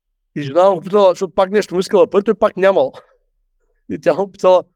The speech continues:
"Добре, ние кога ще имаме пари?" И той казва: "Ми сигурно като спра да работя, не знам." <laughs>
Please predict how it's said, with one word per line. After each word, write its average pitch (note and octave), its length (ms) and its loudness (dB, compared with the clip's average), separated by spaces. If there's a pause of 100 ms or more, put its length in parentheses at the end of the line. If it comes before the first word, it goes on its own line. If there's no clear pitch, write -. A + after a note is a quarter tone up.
(180)
"Добре, D#3 240 -2
ние G#3 120 2
кога E3 220 2
ще G3 120 -4
имаме F#3 140 0
пари?" D#3 340 -2 (540)
И F3 40 -18
той F3+ 180 -4
казва: F3+ 200 -12
"Ми G3+ 60 -8
сигурно A#3+ 240 -2
като G#3+ 140 -2
спра A3 220 -2
да A3 100 2
работя, F3+ 360 0
не D3 120 -6
знам." D#3+ 240 0 (840)
<laughs> - 280 -20